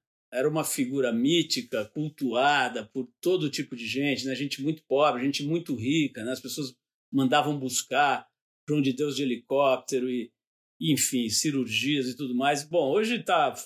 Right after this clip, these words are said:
né, amplamente sabido, já tem, sei lá, pelo menos duas séries de documentários sobre essa ascensão e queda de João de Deus, vamos dizer assim, né?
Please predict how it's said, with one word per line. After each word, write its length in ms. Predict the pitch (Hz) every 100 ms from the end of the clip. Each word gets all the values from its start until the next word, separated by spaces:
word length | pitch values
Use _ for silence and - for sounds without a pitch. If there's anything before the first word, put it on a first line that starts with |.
| - _ 147 139 -
né, 200 | 135 131
amplamente 520 | 139 139 135 131 139
sabido, 400 | - 117 104 143
já 140 | 123 123
tem, 300 | - 143 117
sei 160 | - 135
lá, 160 | 127
pelo 200 | - 127
menos 220 | 131 147 135
duas 520 | - 156 147 - -
séries 360 | 135 143 127 113
de 100 | 123
documentários 800 | 131 139 135 113 135 139 135 -
sobre 280 | 147 135
essa 400 | 127 - 123 107 - _ _ _ _ _ _ _ _ _ _ -
ascensão 640 | 127 - 151 139 214 208
e 120 | 175
queda 320 | - 180 175
de 120 | 151 160
João 240 | 147 165
de 120 | 151
Deus, 340 | 131 147 135 123
vamos 160 | 131
dizer 160 | 127 131
assim, 360 | 127 135 120
né? 260 | 113 135 135